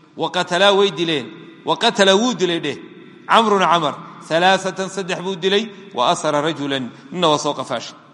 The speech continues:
بعث آبان بن سعيد النجد من بعد فتح خيبر قد عد. بعث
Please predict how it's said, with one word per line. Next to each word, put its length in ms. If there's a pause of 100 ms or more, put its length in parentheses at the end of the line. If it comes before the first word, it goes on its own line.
(1200)
بعث 320
آبان 420
بن 160
سعيد 380
النجد 640
من 120
بعد 260
فتح 320
خيبر 320
قد 260
عد. 360 (840)
بعث 380